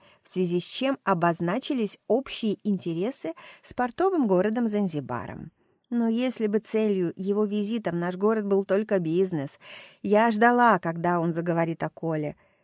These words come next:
Мы выпили по бокалу сухого вина. Мурумби, ковыряя вилкой креветочный салат, сказал: "Видишь ли, Галла". "Катя",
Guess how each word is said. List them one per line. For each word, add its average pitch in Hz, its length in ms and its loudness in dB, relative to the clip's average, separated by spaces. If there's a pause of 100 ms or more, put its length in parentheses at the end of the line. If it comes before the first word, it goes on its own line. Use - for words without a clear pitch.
(160)
Мы 285 180 6
выпили 233 400 2
по 180 140 -4
бокалу 202 640 0
сухого 180 480 -6
вина. 160 440 -6 (420)
Мурумби, 185 560 2 (200)
ковыряя 185 520 4
вилкой 185 400 0
креветочный 170 720 -6
салат, 240 400 -2
сказал: 156 500 -6 (340)
"Видишь 214 540 0
ли, 147 140 -4
Галла". 143 640 -4 (520)
"Катя", 214 480 0